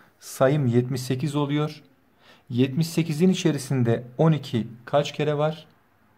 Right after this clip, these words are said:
Evet. Şimdi on iki, yirmi dört, otuz altı, kırk sekiz, altmış, yetmiş iki. Evet, e, yedi defa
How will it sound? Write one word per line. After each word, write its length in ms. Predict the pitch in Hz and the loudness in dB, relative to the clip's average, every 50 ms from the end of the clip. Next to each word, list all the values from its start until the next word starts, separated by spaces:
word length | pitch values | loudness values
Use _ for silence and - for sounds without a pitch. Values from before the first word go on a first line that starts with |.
| _ _ _ _ _ - | _ _ _ _ _ 0
Evet. 280 | 151 143 117 101 - - - - - _ _ _ _ _ _ | 2 2 2 0 -2 -4 -14 -20 -20 _ _ _ _ _ _
Şimdi 440 | - - 156 156 143 143 143 147 - - _ _ _ _ - | -8 -4 -2 0 0 0 0 -2 -4 -8 _ _ _ _ 0
on 140 | 147 165 165 | 2 4 4
iki, 400 | 160 165 - - 120 123 127 - - - - - _ _ _ _ _ _ _ _ _ _ _ _ _ _ _ _ _ _ _ _ - | 2 2 0 0 2 2 0 -2 -10 -16 -20 -20 _ _ _ _ _ _ _ _ _ _ _ _ _ _ _ _ _ _ _ _ -8
yirmi 360 | 123 117 127 135 147 147 131 | -2 0 0 2 2 0 2
dört, 360 | 127 117 117 123 - - - - - - - _ _ _ - | 4 2 2 2 -2 -8 -16 -20 -20 -20 -20 _ _ _ -4
otuz 260 | 131 131 131 139 139 | -4 -4 -2 0 2
altı, 480 | 139 135 131 123 127 - 117 113 120 - - | 4 4 4 2 0 -2 -2 -4 -4 -8 -8
kırk 200 | - - 139 127 | -6 -6 -6 -4
sekiz, 500 | - - 123 127 123 117 113 117 - - _ _ _ - | -2 -4 -4 -2 -2 -4 -4 -6 -10 -18 _ _ _ 0
altmış, 680 | 131 139 139 139 - - 120 117 120 123 - - - - - - - - _ _ - | 2 2 2 0 -2 -4 -4 -2 -2 -4 -6 -10 -12 -14 -20 -20 -20 -20 _ _ -4
yetmiş 480 | 113 117 127 127 131 147 135 - - | 0 0 0 0 0 -4 -4 -6 -6
iki. 340 | 131 - - 127 120 123 123 - - - - - - - - - - - - _ _ _ - - - - - - _ _ _ - | -8 -4 0 0 0 0 -2 -6 -12 -18 -20 -20 -20 -20 -20 -20 -20 -20 -20 _ _ _ -20 -20 -20 -20 -20 -20 _ _ _ -2
Evet, 320 | 131 131 123 127 - - - - - - | -2 0 0 -2 -4 -10 -14 -12 -6 -2
e, 60 | 123 127 127 127 123 123 123 120 120 120 113 - - - - | 0 2 4 4 4 4 4 2 0 -4 -6 -6 -10 -10 -8
yedi 360 | - 135 127 131 151 175 190 175 | -6 0 2 2 4 4 4 4
defa 440 | 165 160 - 156 151 147 - - | 4 4 6 6 6 6 4 0